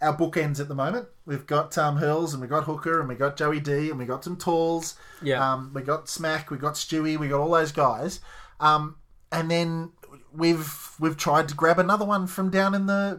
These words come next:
Speaker 1: down at the, the back end of the draft. Like, we've, we've got, uh, my man, the,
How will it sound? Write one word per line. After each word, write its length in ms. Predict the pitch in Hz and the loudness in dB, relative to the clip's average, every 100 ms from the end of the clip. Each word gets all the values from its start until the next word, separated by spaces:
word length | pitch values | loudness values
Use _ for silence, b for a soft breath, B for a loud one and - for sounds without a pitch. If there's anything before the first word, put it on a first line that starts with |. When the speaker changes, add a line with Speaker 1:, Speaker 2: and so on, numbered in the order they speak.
| 147 | -2
Speaker 1:
down 260 | 165 185 190 | 2 2 2
at 100 | 190 | 0
the, 120 | 180 | -2
the 160 | 165 | -2
back 240 | 165 185 185 | 2 2 2
end 120 | 185 | -2
of 60 | 185 | -2
the 60 | |
draft. 400 | 185 185 240 - | 0 2 2 0
Like, 180 | 147 147 | -2 2
we've, 220 | 165 147 B B B B | 0 -2 B B B B
we've 180 | 151 147 | -4 2
got, 300 | 160 156 - | 4 4 2
uh, 200 | 147 147 | 2 2
my 240 | 147 160 | 4 4
man, 300 | 170 165 170 | 4 2 2
the, 240 | 165 143 | 2 0